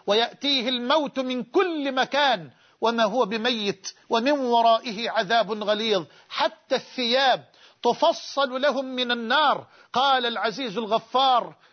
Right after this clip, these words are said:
جل جلاله: هذان خصمان اختصموا في ربهم فالذين كفروا قطعت لهم ثياب من نار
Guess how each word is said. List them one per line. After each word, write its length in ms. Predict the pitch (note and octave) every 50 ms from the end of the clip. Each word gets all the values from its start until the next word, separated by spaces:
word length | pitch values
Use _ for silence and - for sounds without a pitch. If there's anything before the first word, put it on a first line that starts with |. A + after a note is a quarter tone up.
| _
جل 400 | F#3+ F3+ B3+ C#4 C4 B3 A#3+ A#3
جلاله: 520 | F3+ F3 A#3 A#3 B3 B3+ A#3+ A#3 A3 G#3 - - _ - - _
هذان 640 | - G#3+ C4 C#4+ C4+ B3 G#3 C4+ C#4 C4 A#3+ A#3+
خصمان 800 | - - A#3 A3 - - A#3 A3+ B3 B3+ B3 A3 F3 D#3+ C#3+ B2 - _ _ _ -
اختصموا 760 | B3 A#3 - - - - - C#4 B3+ - - A#3+ A3+ A3 A3+
في 160 | G3+ - A#3+ A#3
ربهم 600 | G#3 A3 G#3+ E3+ E3 A#3 A3+ F3 G3+ F3+ C#3 A#2 - - - - -
فالذين 680 | - G#3 G#3+ G#3+ G#3+ A3 A3+ F#3 G3 C#4 C#4 B3+ B3
كفروا 480 | A#3+ - C4+ C4 - B3+ B3 B3+ B3+ G#3 - - _ _ _ _
قطعت 760 | - D4+ F4 F4 - _ _ - - C4 A3 A3 B3+ B3 - B3
لهم 360 | B3 C#4 C4+ G#3+ B3 A#3 A3+
ثياب 640 | - - B3+ C4 B3 B3+ C#4 D4 D#4+ D#4 D#4 D4 C#4
من 460 | C#4 C4+ B3+ B3+ B3+ B3+ A#3+ A#3+ A#3+
نار 520 | C#4 D#4 D#4+ D#4 C#4+ - - - - -